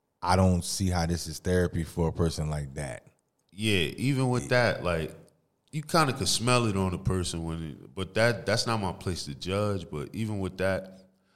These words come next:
Speaker 2: I look at that like it's still a form of therapy to me because they're expressing themselves.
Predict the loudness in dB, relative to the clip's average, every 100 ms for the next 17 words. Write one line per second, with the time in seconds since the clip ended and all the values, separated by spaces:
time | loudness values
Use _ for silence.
0 | _ -2 0 2 0 0 2 2 0 -2
1 | -4 -6 -4 -2 -2 -2 -4 -6 -8 -8
2 | -10 -6 -4 -4 -8 -10 -10 -8 -6 -8
3 | -6 -6 -8 -14 _ _ -6 -4 -4 -2
4 | 2 2 2 -2 -6 -6 -4 -6 -8 -16